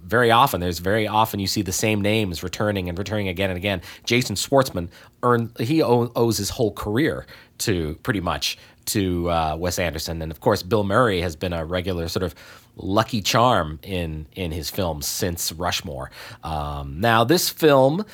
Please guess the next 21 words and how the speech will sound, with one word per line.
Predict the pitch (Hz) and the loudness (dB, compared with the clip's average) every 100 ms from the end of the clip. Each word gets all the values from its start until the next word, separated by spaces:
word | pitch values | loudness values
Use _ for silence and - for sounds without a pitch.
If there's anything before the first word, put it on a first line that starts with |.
| - - | -20 -2
is, | 135 131 127 123 - - - | 4 6 4 0 -4 -6 -10
uh, | 123 92 123 | -10 -8 -2
for | 135 | 0
those | 123 127 110 | 4 4 2
of | 110 | 0
you | 113 | 2
who | 107 104 | 2 4
have | 110 107 | 4 2
not | 110 120 113 - | 2 0 -2 -6
seen | - 120 | -2 2
it | 107 120 | 2 2
or | 95 92 | 2 2
maybe | 101 95 | 0 0
don't | 92 120 | 0 0
know | 98 | -4
too | 85 | -6
much | 92 90 | -6 -2
about | 87 90 | 0 0
it, | 113 | 0
it's | 98 - | -4 -2
an | 98 | -4